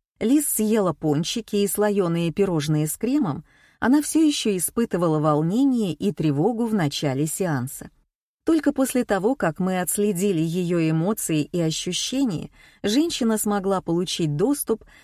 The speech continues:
к верхним отделам мозга, ответственным за логику и успокоение, и получить важные инсайты о своих отношениях с матерью и сестрой. Инсайт.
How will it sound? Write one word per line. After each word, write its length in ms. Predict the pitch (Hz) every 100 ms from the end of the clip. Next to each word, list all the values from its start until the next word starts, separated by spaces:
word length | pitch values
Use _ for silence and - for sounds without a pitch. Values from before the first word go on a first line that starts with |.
| _
к 60 | -
верхним 500 | 202 277 294 240 190
отделам 520 | 160 156 170 175 196
мозга, 520 | 214 240 170 131 131 - _ -
ответственным 760 | 226 240 294 - 220 214 196
за 180 | 160 160
логику 540 | 147 269 226 247 220
и 160 | 180 208
успокоение, 1000 | 208 - 214 - 214 175 147 127 135 - _ - _
и 80 | -
получить 440 | 214 226 - 330 220
важные 640 | 202 165 156 156 143 -
инсайты 760 | 185 156 - 214 285 277 226 - - -
о 100 | 302
своих 440 | - 254 202 196
отношениях 800 | 151 156 143 - 226 269 254 226
с 140 | - 175
матерью 640 | 156 147 - 170 160 160 147
и 100 | 180
сестрой. 680 | - 165 - - 143 147 - _ _ _ _ _ _
Инсайт. 760 | 240 247 - - 123 98 -